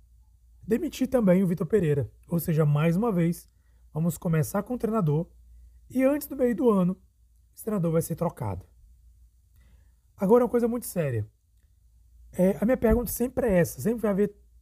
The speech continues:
troca de treinadores. Se ele sai agora, quem vem pro Flamengo? Eu até comentava no grupo de WhatsApp que eu participo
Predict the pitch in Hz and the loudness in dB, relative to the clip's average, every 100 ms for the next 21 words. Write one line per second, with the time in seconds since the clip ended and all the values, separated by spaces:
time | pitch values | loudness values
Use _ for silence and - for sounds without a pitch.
0 | _ - 185 190 160 185 151 113 - - | _ -6 -4 -2 -2 0 0 -2 -6 -12
1 | _ _ _ _ _ _ - - 285 277 | _ _ _ _ _ _ -12 0 2 2
2 | - 226 220 165 156 139 123 - 262 202 | 0 0 0 4 4 2 -2 -4 -4 -2
3 | 127 160 - 135 117 98 92 - _ _ | -2 -2 -4 -8 -6 -6 -10 -16 _ _
4 | _ _ _ - - - - 170 233 247 | _ _ _ -20 -20 -10 -4 -2 0 0
5 | 220 165 196 175 151 139 160 147 123 135 | 0 2 2 2 2 0 -2 -2 -6 -4
6 | 131 123 123 - 120 - 110 107 - 196 | -4 -4 -4 -6 -10 -10 -8 -10 -8 -6
7 | 185 - | -6 -8